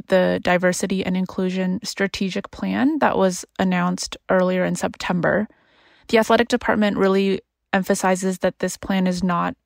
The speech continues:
a reactive thing to the protests or to the demands that have been happening, but a proactive document,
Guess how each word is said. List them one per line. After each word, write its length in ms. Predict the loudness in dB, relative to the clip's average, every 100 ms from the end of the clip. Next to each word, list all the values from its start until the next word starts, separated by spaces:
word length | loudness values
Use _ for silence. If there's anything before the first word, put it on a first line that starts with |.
| -2
a 100 | -2
reactive 680 | 0 -2 -4 -6 -6 -6
thing 460 | -6 -6 -4 -4 -6
to 120 | -6
the 100 | -10
protests 680 | -6 -4 -4 -6 -8 -8 -8
or 80 | -8
to 140 | -6
the 80 | -6
demands 400 | -4 -4 -4 -2
that 100 | -2
have 140 | -4
been 100 | -4
happening, 440 | -4 -4 -4 -4 -2
but 160 | -2 -2
a 60 |
proactive 880 | -6 -4 -2 0 0 -2 -2 -4 -2
document, 580 | 0 -2 0 0 2 0